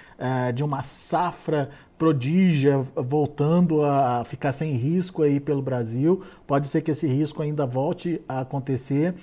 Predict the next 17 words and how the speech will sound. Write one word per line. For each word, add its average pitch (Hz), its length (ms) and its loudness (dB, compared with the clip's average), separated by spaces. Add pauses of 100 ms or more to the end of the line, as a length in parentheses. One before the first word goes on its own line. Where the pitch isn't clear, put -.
(240)
em 147 220 -2
alguns 135 340 -2
pontos 147 600 -2
aí 135 200 0
do, 131 220 -4
do 127 160 -6
Brasil 131 480 0
e 175 160 2
isso 185 240 -4
se - 160 -6
reflita 175 560 -2 (300)
em 160 120 -2
movimento 160 480 0
de 147 140 -2
alta 156 380 -2
em 165 160 -4
Chicago. 123 680 -4